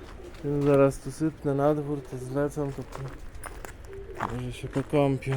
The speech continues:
Nie ma tam na dworze nic. No,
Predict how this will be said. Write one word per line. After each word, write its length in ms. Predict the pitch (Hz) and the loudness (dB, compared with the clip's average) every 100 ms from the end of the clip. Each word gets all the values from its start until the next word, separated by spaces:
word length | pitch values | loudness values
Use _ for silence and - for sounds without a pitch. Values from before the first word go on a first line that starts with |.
| 127 - - - - - - - - - - - - - - - 131 131 | -2 -8 -14 -14 -10 -10 -10 -16 -16 -16 -16 -16 -14 -14 -14 -14 -8 -4
Nie 60 | |
ma 160 | 143 151 | -2 -2
tam 260 | 143 147 143 | -4 -4 -2
na 100 | 139 | -4
dworze 500 | 131 147 170 185 190 | -2 0 0 2 0
nic. 180 | 180 165 - - - - - - - - - - - - - - - - - - - - - | 0 -2 -6 -6 -12 -14 -10 -6 -4 -6 -10 -12 -10 -2 0 -2 -6 -14 -12 -10 -8 -8 -8
No, 100 | 135 | -4